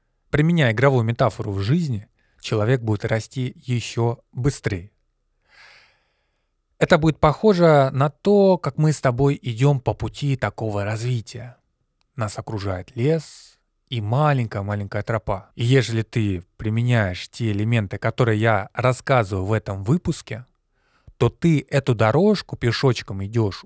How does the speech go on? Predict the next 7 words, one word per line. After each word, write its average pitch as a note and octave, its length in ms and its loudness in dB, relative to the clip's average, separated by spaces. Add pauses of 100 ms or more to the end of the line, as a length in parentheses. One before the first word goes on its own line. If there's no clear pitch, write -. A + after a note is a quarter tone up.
уже G#2+ 520 -4
не C3 240 -2
ножками C#3+ 600 0
своими, G2+ 500 -2 (140)
а, F#3 120 0
к - 100 -10
примеру, A2 600 0